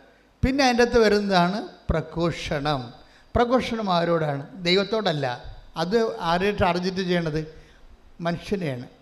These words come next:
അത് ഇൻഡിവിജ്വലും ആകാം, ഒരു വ്യക്തിയുടെ മുമ്പിലും ആകാം. ഇപ്പം ഞാൻ കൃപാസനം പത്രം കൊണ്ടേ കൊടുക്കുകയല്ലേ നിങ്ങളെ,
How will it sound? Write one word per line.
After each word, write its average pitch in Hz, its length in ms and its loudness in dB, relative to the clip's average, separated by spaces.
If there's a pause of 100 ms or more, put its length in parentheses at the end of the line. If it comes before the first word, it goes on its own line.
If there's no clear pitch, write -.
(180)
അത് 165 180 2
ഇൻഡിവിജ്വലും 214 760 2
ആകാം, 131 280 0 (340)
ഒരു 185 140 0
വ്യക്തിയുടെ 202 540 2
മുമ്പിലും 180 420 2
ആകാം. 139 240 0
ഇപ്പം 185 220 -6
ഞാൻ 202 180 -2
കൃപാസനം 175 580 0
പത്രം 190 420 -4
കൊണ്ടേ 180 220 -2
കൊടുക്കുകയല്ലേ 165 600 -2
നിങ്ങളെ, 127 280 -4